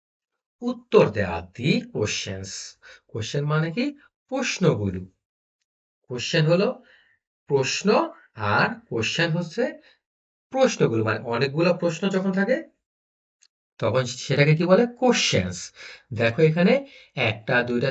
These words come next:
ছয়টা কোশ্চেন আছে, তাই না? তাহলে ছয়টা কোশ্চেনকে আমরা কি বলবো? সিক্স কোশ্চেনস। এই ছয়টা কোশ্চেন আছে, আছে বলে এখানে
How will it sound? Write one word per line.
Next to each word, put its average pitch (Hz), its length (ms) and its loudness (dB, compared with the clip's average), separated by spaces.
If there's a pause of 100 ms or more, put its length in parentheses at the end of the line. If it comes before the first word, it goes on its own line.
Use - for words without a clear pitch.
(120)
ছয়টা 190 440 4
কোশ্চেন 107 480 -4 (180)
আছে, 101 220 -8
তাই 131 160 -2
না? 233 120 6 (420)
তাহলে 123 260 2 (140)
ছয়টা 110 300 -2
কোশ্চেনকে 151 320 -4
আমরা 165 120 -2
কি 190 60 0
বলবো? 254 140 -2 (320)
সিক্স 277 300 0 (240)
কোশ্চেনস। 107 560 0 (440)
এই 117 120 -8
ছয়টা 123 380 -2
কোশ্চেন 165 380 2 (200)
আছে, 165 180 4 (200)
আছে 147 280 4
বলে 185 220 4 (180)
এখানে 156 300 0